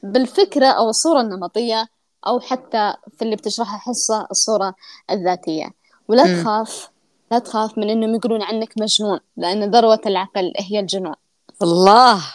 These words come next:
Speaker 1: حاول إنك تلون حياتك بأفكارك، بمعرفتك بالناس، وحتى أنت تعرف نفسك وهم يعرفونك. خلينا نسوي فارق في حياتنا، ونفرق بيننا وبين الناس النمطية،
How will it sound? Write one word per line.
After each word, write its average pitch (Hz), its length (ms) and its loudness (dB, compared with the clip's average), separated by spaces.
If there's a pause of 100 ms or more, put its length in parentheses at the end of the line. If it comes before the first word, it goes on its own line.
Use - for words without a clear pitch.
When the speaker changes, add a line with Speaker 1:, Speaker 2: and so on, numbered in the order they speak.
(300)
Speaker 1:
حاول 302 500 4
إنك 294 260 4
تلون 262 500 2
حياتك 214 580 -2
بأفكارك، 208 760 -4
بمعرفتك 208 680 -6
بالناس، 208 480 -4
وحتى 254 360 -6
أنت 254 220 0
تعرف 214 460 -2
نفسك 208 380 -4 (140)
وهم 240 220 2
يعرفونك. 175 560 -4 (220)
خلينا 269 380 8
نسوي 240 340 2
فارق 208 380 -6
في 175 80 -6
حياتنا، 175 520 -10 (140)
ونفرق 240 720 2
بيننا 214 500 -2
وبين 330 220 2
الناس 277 360 0
النمطية، 202 560 -4